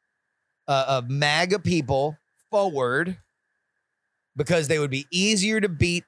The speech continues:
than traditional Republicans, establishment Republicans. And I was one to say, "I don't know, man. You're really wishing on the monkey paw right there.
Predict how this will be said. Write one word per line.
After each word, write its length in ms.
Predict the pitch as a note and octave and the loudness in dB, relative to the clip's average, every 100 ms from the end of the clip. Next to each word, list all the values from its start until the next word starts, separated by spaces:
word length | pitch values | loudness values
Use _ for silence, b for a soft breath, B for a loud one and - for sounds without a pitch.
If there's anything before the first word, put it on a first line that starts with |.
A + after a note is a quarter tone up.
| - | -2
than 220 | D3 C#3+ | -2 0
traditional 1120 | - D3 C3+ G2+ F3+ E3+ F3 D3 A#2+ A#2 B2 - _ _ _ _ _ _ _ _ _ | -2 -2 -4 0 0 2 2 0 0 -2 -6 -14 _ _ _ _ _ _ _ _ _
Republicans, 920 | A#2+ C#3+ E3+ C#3+ A2+ F#2 E2 - - - _ _ _ _ _ _ _ _ _ _ _ _ _ _ _ _ _ - | -4 0 0 0 -4 -8 -10 -12 -18 -20 _ _ _ _ _ _ _ _ _ _ _ _ _ _ _ _ _ -4
establishment 880 | C3 - E3 D#3+ D#3 C#3 - B2 G#2 | -2 0 2 2 2 0 0 -2 -2
Republicans. 880 | B2+ B2 C3+ F#2+ F2+ E2 - - - _ _ _ _ _ _ _ _ _ _ - | -2 0 0 -2 -8 -12 -14 -14 -16 _ _ _ _ _ _ _ _ _ _ -6
And 140 | A#2 | -2
I 280 | A#2+ C#3+ D#3+ | 2 2 2
was 200 | F3 E3 | 2 0
one 200 | F3+ F#3+ | 0 0
to 60 | G3+ | 0
say, 280 | - B3 | 0 2
"I 160 | D#3 D3 | 2 2
don't 160 | F3 F#3+ | 0 0
know, 180 | A#3 | 0
man. 480 | C4 A#3 A3+ A3 A3+ - _ _ _ _ _ _ _ | 2 0 0 -2 -8 -16 _ _ _ _ _ _ _
You're 180 | C3 C3 | -2 0
really 300 | B2+ D3+ E3 | 2 2 2
wishing 320 | E3 F3 F#3+ | 2 2 0
on 160 | F#3+ G3 | 0 0
the 60 | |
monkey 340 | G#3 A3+ B3 C4+ | 0 -2 -2 -6
paw 300 | G#3 A3 F#3 | -2 0 2
right 280 | F3+ F3 D3+ | 0 0 2
there. 440 | F3+ E3+ F3 E3 | 2 2 0 -6